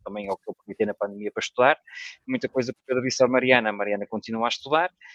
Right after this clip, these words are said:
e se calhar o Pedro continua a estudar e também a ler e portanto, hum, as coisas nunca são estanques. Hum, depois, referi todas aquelas pessoas que também co-,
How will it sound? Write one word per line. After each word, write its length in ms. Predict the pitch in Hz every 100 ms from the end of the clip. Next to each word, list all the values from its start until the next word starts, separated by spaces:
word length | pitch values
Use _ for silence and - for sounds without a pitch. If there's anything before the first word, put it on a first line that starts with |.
| - _
e 200 | 170 175
se 60 | -
calhar 220 | - 175 180
o 60 |
Pedro 200 | - 180 -
continua 560 | 175 - 175 180 180 180
a 60 |
estudar 380 | 170 - 170 170
e 100 | 165
também 300 | - 156 160
a 60 | 156
ler 180 | 147 -
e 80 | 127
portanto, 320 | - - 135 - - 131
hum, 520 | 139 139 139 135 131 _ _ _ _ - 110 -
as 80 | -
coisas 240 | 110 117
nunca 160 | 120 123
são 200 | - 113
estanques. 440 | - 98 95 - - _ - - - 113
Hum, 640 | 127 127 131 135 131 131
depois, 320 | 139 - 139
referi 260 | - - 127
todas 180 | 165 160
aquelas 240 | 165 165
pessoas 300 | - - 170
que 60 | -
também 200 | 170
co-, 100 | 165